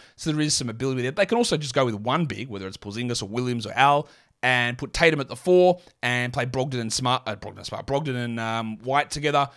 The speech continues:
with Jaylen Brown at the three. That's another way that they can go ahead and do that. A quick look at my Durant and Bazemore metrics. Durant really did bump Rob Williams up, which I was a little bit surprised at, which gives a little bit more credence to my, "Hey, look, if he's at a hundred, like, uh, if it works out, uh, there's a good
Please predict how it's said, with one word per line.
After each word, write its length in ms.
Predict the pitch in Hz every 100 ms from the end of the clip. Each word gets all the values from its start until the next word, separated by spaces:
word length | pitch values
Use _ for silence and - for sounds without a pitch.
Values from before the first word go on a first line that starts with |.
| _ -
with 140 | 127
Jaylen 320 | 127 120 113
Brown 240 | 110 110 110
at 80 |
the 80 | 98
three. 240 | - 98 92
That's 220 | 104 -
another 240 | 104 101
way 240 | 101 98 90 - -
that 100 | 110
they 120 | 104
can 140 | 101
go 160 | 101 98
ahead 240 | 95 107
and 100 | 104
do 160 | 101 160
that. 260 | 165 104 _ _ _ _ _ _ _ _ - 143
A 40 |
quick 220 | - 208
look 180 | 202 196
at 120 | 175
my 100 | 151
Durant 400 | 143 143 147 147
and 140 | 123 120
Bazemore 380 | 127 123 131 127
metrics. 560 | 139 - 143 139 - - - _ _ 165
Durant 340 | 185 214 220 _
really 340 | 143 156 185 170
did 280 | 143 160 127
bump 260 | 156 151
Rob 240 | 147 143 143
Williams 320 | 139 131 123
up, 220 | 208 -
which 100 | 160
I 40 |
was 120 | 156 139
a 40 |
little 120 | 156
bit 160 | 151 135
surprised 540 | 120 - 117 139 151
at, 240 | 220 269 _
which 300 | 143 135 -
gives 180 | 165 147
a 60 |
little 200 | 143 151
bit 120 | 147 127
more 160 | 127
credence 400 | - 139 135 123
to 60 | 131
my, 80 | 117
"Hey, 160 | 175
look, 160 | 110 123
if 60 |
he's 120 | 143 170
at 100 | 147
a 80 |
hundred, 300 | 104 151 104
like, 160 | 95 98 -
uh, 320 | 98 107 107
if 100 | 117
it 60 | 123
works 240 | 160 -
out, 160 | 143 110
uh, 80 |
there's 200 | 101 110
a 40 | 110
good 160 | 151